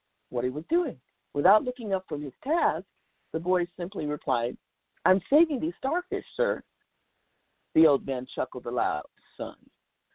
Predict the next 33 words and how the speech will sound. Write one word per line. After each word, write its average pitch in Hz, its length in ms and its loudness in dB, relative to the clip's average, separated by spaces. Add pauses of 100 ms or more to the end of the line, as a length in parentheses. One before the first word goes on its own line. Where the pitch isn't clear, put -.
(380)
there 226 100 2
are 233 140 -2 (200)
thousands 190 540 -4
of 127 140 -4
starfish 120 500 0
and 151 100 -6
only 160 200 0
one 151 320 0
of 135 140 -2
you. 135 320 2 (680)
What 226 180 0 (100)
difference 202 380 2 (140)
can 175 200 6
you 180 80 4
make?" 214 400 0 (1500)
The 160 60 4
boy 202 440 4
picked - 260 -10
up 170 120 -8
a 175 120 -12
starfish, 131 500 -2 (640)
gently 170 340 -2
tossed 185 340 -4
it 190 120 -10
into 170 220 -6
the 143 80 -4
water, 107 380 0 (360)
and 127 180 -4
turning 180 260 -2
to 220 120 -2
the 190 60 -4
man 156 320 2
said, 131 280 2